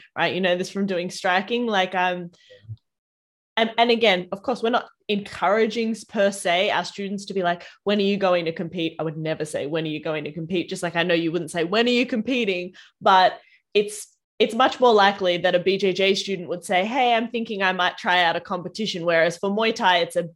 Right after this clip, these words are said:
big deal to go, "I, I'm gonna do a competition," because, of course, there's the impact. Whereas Jiu-Jitsu is you lose and you,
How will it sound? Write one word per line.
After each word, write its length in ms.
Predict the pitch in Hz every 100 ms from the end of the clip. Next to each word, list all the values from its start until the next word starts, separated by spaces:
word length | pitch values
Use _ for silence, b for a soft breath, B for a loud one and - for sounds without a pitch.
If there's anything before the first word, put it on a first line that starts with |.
| _
big 480 | 240 233 220 170 -
deal 420 | 185 175 139 160
to 140 | 165
go, 380 | 180 156 139 123 -
"I, 240 | 175 165 -
I'm 220 | 175 180
gonna 180 | 180 170
do 160 | 170
a 80 | 160
competition," 560 | 165 156 160 185 170 170
because, 480 | - 190 160 156 b b b
of 80 | 165
course, 240 | - 160 -
there's 240 | 165 151
the 240 | 156 143 - _ -
impact. 560 | 208 196 - - - -
Whereas 600 | 151 151 143 151 160 -
Jiu-Jitsu 540 | - 170 170 175 170
is 380 | 160 147 147 151 b b b
you 100 | 156
lose 340 | 160 175 165 165
and 180 | 151
you, 220 | 147 127